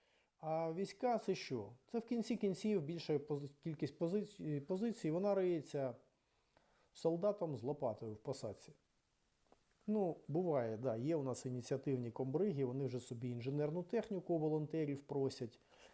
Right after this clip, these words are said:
самі собі риють, зариваються, але це ж не системно, це ж не велика, це не лінія, от як і росіяни риють. Великі компанії, будівельні, в короткі терміни.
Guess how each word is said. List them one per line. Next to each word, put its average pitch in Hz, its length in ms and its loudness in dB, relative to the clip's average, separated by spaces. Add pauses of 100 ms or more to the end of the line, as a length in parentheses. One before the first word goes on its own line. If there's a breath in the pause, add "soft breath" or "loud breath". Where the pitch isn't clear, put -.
самі 151 360 2
собі 120 360 -2
риють, 151 440 2
зариваються, 135 840 2
але 170 160 0
це 190 220 2
ж 165 140 -6
не 180 100 -2
системно, 151 580 -2
це 135 220 -2
ж 120 160 -4
не 131 240 2
велика, 127 500 0 (440)
це 156 120 2
не 170 140 2
лінія, 139 440 2
от - 200 -6
як 123 120 0 (180)
і 135 100 2
росіяни 127 520 0
риють. 107 380 -6 (400 soft breath)
Великі 135 360 2
компанії, 131 580 -2
будівельні, 120 600 0
в - 80 -10
короткі 120 380 -6
терміни. 110 420 -8